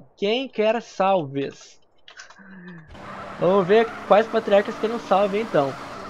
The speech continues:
Então, um salve pro Potato Breed, pro Juan dez Mano, pro Lucas Herrera,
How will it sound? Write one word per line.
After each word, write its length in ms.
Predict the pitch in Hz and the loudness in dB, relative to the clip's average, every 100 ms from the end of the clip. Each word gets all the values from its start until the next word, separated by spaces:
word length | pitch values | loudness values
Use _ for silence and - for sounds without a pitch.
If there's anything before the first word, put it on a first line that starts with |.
| - - - | -16 -16 -6
Então, 360 | 196 - 269 277 | -6 6 8 8
um 40 | |
salve 300 | - 262 254 | 4 4 4
pro 260 | 240 233 220 - | 2 -2 -4 0
Potato 460 | 214 202 269 277 214 | 0 6 6 6 0
Breed, 340 | 139 196 233 208 - | 0 0 0 -4 -2
pro 160 | 220 | 0
Juan 440 | 170 220 208 262 269 | 2 4 6 6 4
dez 300 | 202 214 180 | 4 6 4
Mano, 460 | 165 185 220 233 - - - | 0 0 0 -4 -8 -14 -10
pro 160 | 208 208 | 0 2
Lucas 420 | 220 294 277 202 | 4 2 2 4
Herrera, 580 | 214 156 185 220 233 | 2 4 4 4 4